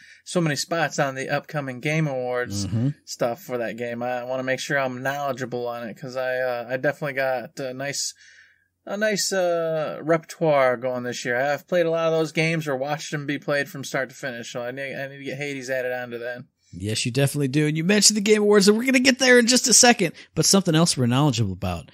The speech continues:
Speaker 2: is shift codes for Golden Keys in Borderlands Game of the Edition and Borderlands three. Randy Pitchford dropped in some magical Borderlands three codes, so hit up the Twitter, the Reddit forums, the Instagram.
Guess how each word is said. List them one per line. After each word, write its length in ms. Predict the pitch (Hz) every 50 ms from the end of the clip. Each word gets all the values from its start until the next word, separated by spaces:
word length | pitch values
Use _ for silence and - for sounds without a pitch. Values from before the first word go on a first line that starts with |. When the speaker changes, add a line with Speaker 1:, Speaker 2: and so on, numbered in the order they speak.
| - - - - -
Speaker 2:
is 100 | 151 -
shift 180 | - 196 196 -
codes 180 | - 190 165 -
for 60 | 147
Golden 280 | 123 147 151 160 143 135
Keys 300 | - - 170 165 139 143
in 80 | 139 113
Borderlands 420 | 127 156 165 165 160 160 151 127
Game 180 | 127 151 160 160
of 60 | 143
the 100 | 147 147
Edition 360 | 139 151 165 160 - - 165
and 360 | 143 - 160 180 208 220 208 190
Borderlands 520 | 202 208 208 196 196 196 196 190 165 -
three. 380 | - 165 175 220 254 220 92 - -
Randy 240 | 123 135 156 160 151
Pitchford 400 | - - 170 - - - 135 117
dropped 280 | - 127 123 123 - -
in 120 | 139 131
some 180 | - - 123 117
magical 360 | 120 127 135 127 123 - 135 110
Borderlands 480 | 127 139 147 143 143 143 135 131 - -
three 160 | 160 160 165
codes, 240 | - 156 139 131 -
so 60 | - 135
hit 140 | - 202
up 60 | - 185
the 60 | 160
Twitter, 220 | - - 185 175 151
the 60 | 147
Reddit 160 | 151 151 143 -
forums, 240 | - 147 139 123 -
the 80 | 135 131
Instagram. 320 | - - - 139 131 123